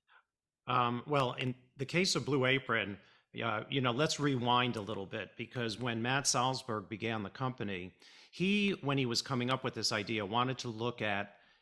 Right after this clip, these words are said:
industry change that was, uh, was, was occurring. He liked to look at major changes that would be affecting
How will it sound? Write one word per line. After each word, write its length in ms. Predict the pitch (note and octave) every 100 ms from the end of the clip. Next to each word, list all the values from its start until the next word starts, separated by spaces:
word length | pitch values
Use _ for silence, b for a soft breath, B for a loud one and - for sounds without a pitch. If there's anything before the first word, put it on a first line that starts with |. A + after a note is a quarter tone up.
| _ C#3
industry 420 | E3 D3+ - B2+
change 480 | - A#2 A2 G#2+ -
that 120 | G#2
was, 540 | G#2 G2 F#2 - - - A2+
uh, 240 | G2 F#2 - B2+
was, 260 | A#2 A2 G2+ -
was 200 | A2+ A2+
occurring. 280 | - - -
He 280 | C#3 C#3
liked 260 | C#3+ C3+ -
to 80 | B2+
look 300 | A#2 B2 A#2
at 180 | G#2 -
major 400 | A2 B2 B2+ C3+
changes 480 | - A2+ A2 G#2
that 160 | G2 G#2
would 140 | G#2
be 160 | - G2+
affecting 680 | F#2 - A#2+ - A2+ F#2+